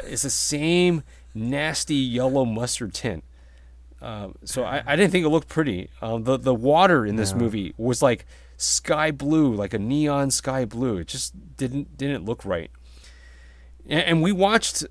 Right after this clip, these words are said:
Speaker 1: uh, we watched this together over the phone, and, and this is a redux version, which is supposed to be a re-edited version of the film by, by Wong Kar-wai, and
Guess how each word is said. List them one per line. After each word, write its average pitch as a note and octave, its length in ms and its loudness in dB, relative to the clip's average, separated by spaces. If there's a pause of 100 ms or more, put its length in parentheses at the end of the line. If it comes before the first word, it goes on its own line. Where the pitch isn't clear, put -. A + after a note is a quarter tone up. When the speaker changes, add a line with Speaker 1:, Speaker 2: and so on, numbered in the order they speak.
Speaker 1:
uh, D3+ 380 2
we D#3+ 120 2
watched F3 260 4
this E3+ 140 -6
together C3 420 0
over A#2 200 -2
the G#2+ 80 -2
phone, G2 380 -2
and, A#2 520 -8
and C3 160 -6
this D#3+ 180 2
is G#3+ 100 0
a D3 100 6
redux C#3+ 580 0
version, G#2 520 -2 (580)
which B2+ 180 -4
is C3 120 2
supposed E3 400 2
to D3+ 80 0
be A#2+ 520 -2
a A#2 200 -4
re-edited C3+ 580 -2
version G#2+ 360 -2
of G2 100 -6
the G2 60 -14
film F#2+ 340 -6
by, F#2 240 -6 (200)
by A2+ 200 -2
Wong G#2 240 -4
Kar-wai, G2+ 440 -4
and G2 400 -10